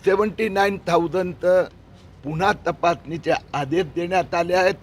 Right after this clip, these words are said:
आणि जे त्र्याऐंशी हजार जन्म प्रमाणपत्र गेले आहेत, त्याचं पण पुनः परीक्षण सुरू झालेलं आहे. आतापर्यंत सतरा ठिकाणी एफआयआर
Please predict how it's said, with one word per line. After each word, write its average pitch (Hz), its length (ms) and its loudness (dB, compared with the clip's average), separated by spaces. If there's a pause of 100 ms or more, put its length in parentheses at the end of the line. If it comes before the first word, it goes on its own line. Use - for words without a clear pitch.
(420)
आणि 185 160 0
जे 214 140 6
त्र्याऐंशी 180 720 -2
हजार 180 360 2
जन्म 175 360 -2
प्रमाणपत्र 175 920 -4 (560)
गेले 208 240 6
आहेत, 202 160 2 (680)
त्याचं 170 300 -2
पण 180 240 -2
पुनः 156 400 -6
परीक्षण 151 600 -6
सुरू 214 420 -2
झालेलं 143 440 0
आहे. 123 160 -6 (600)
आतापर्यंत 196 800 -2
सतरा 233 540 2
ठिकाणी 180 600 -6
एफआयआर 165 760 -2